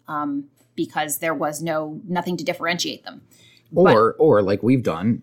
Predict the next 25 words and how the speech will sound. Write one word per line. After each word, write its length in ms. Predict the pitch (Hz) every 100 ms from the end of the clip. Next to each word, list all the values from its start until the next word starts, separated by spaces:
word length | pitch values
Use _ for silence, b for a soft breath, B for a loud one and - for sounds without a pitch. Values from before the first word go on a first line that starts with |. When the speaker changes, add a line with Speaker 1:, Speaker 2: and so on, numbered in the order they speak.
| -
Speaker 2:
uh, 280 | 92 92 90
you 300 | 76 101 104
buy 460 | 87 95 92 90 90
one 600 | 82 82 92 104 107 -
adult's 560 | 90 90 92 87 -
chicken 360 | - - 143 117
finger 340 | - 101 87
platter 580 | 82 87 76 76 101 120 -
and 100 | 107
you 60 | 95
split 260 | - 123 98
it 60 |
between 260 | - - 90
two 200 | - 101
kids. 380 | - 117 143 -
Now 160 | 82
Speaker 1:
Right. 220 | 85 80 -
Speaker 2:
you, 80 | 76
you 60 | 85
know, 220 | 80 80 - 71
so 160 | -
instead 240 | 90 - 101
of 100 | 87
using 420 | 104 95 95 92 B B -
four 560 | - 131 123 117 107